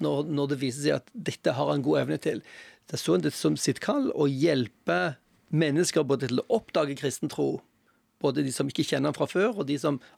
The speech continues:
allerede er kristne, til å se den på nye måter. Gjennomgående i de skjønnlitterære tekstene så har, er,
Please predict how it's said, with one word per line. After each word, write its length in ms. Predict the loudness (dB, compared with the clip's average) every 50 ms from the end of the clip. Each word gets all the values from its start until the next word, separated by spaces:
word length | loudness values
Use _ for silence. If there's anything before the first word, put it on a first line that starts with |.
| _ -2
allerede 320 | 0 2 2 2 0 0
er 40 | 0
kristne, 300 | 0 -2 0 2 0 0
til 180 | 0 2 0 0
å 60 | 0
se 300 | 0 -2 0 0 0 2 0
den 200 | 0 -2 -4 -4
på 120 | -4 -4 -2
nye 180 | -2 -2 -2 -2
måter. 360 | -4 -6 -6 -6 -8 -8 -8 -10 -16 _ -20 -20 -20 -20 -20 -20 -20 -20 -20 _ _ _ _ _ -6
Gjennomgående 720 | 0 2 2 2 4 4 4 4 6 6 4 6 4 4 2
i 100 | 4 2
de 120 | 2 2
skjønnlitterære 680 | 4 4 4 4 4 4 2 2 4 2 2 2 0 0
tekstene 380 | -2 -2 -2 -2 0 2 2 2 4
så 160 | 2 0 2 2
har, 180 | 2 0 2 2
er, 300 | 4 4 4 4 4 2